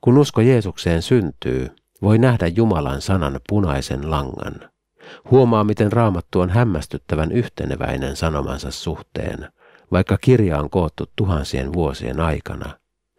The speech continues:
Kristus kirkastuu Vanhan testamentin teksteistä, ja Uusi testamentti näyttäytyy Jumalan pelastustekojen suurena ylistyksenä.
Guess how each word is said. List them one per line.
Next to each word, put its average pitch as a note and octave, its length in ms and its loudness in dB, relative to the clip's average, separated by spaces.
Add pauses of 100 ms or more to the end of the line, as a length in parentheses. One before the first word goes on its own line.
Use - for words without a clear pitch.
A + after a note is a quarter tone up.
(420)
Kristus C3 440 4
kirkastuu G#2 600 2
Vanhan G2+ 320 2
testamentin D2 640 -4
teksteistä, D2 840 -2 (220)
ja A2+ 100 6
Uusi A#2+ 260 2
testamentti D#2+ 580 -2
näyttäytyy D#2+ 680 -2
Jumalan E2+ 480 0
pelastustekojen C#2 920 -4
suurena D2+ 540 -2
ylistyksenä. - 880 -8